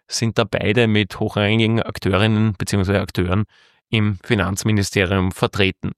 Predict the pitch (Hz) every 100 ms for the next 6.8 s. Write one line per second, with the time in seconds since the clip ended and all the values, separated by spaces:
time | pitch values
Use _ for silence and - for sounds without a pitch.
0 | _ _ _ _ _ - 127 - - 147
1 | 104 98 160 165 - 151 - 110 117 123
2 | - - 107 135 - 180 190 131 107 120
3 | - 123 139 - 98 95 107 92 98 147
4 | 196 - 98 135 127 123 127 - 71 -
5 | - 120 120 127 - 107 101 95 101 139
6 | 160 - _ _ - 135 120 -